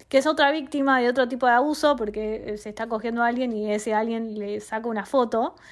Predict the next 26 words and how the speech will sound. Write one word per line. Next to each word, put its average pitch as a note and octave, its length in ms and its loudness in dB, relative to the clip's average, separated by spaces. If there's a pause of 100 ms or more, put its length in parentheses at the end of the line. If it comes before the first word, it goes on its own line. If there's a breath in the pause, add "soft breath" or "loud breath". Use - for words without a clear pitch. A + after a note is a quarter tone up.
(500 loud breath)
Em, G#3+ 720 -2 (340 soft breath)
pero B3+ 300 4 (100)
ella, C#4+ 600 0 (140)
eh, A3 500 0 (320)
hace A#3+ 260 2
un B3 120 0
falso C4 460 2
testimonio A#3+ 560 0
de A#3 100 2
violación C#4+ 760 2 (640 loud breath)
y C4 260 -2
también, C4 480 2 (260)
eh, A#3 200 0
hablan A#3 600 2
de A3+ 120 2
esto A3+ 200 0
de G#3+ 220 4
que G#3+ 140 2
ella A3 180 2
es G#3+ 80 -2
raci-, A3 500 0 (260)
racista, A#3+ 880 0 (600 loud breath)
eh, G#3+ 500 0
porque, G#3 500 2
ah, G#3+ 200 2
eh, G#3+ 460 0